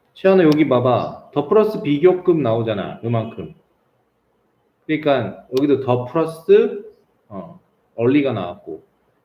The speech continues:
그러니까 더 플러스 비교급, 더 플러스 비교급, 그거 나온 거야. 그러니까 이걸 비교급으로 써야지.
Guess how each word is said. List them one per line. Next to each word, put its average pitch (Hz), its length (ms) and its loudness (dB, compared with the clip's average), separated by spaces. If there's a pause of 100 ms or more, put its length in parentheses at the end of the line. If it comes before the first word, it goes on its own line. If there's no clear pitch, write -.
(140)
그러니까 139 340 -2
더 120 140 -6
플러스 156 260 -2
비교급, 127 680 0
더 - 140 -8
플러스 120 260 -6
비교급, 104 640 0
그거 156 160 0
나온 104 240 -2
거야. 98 240 -10 (220)
그러니까 151 220 0
이걸 143 80 0
비교급으로 120 480 0
써야지. 104 380 -12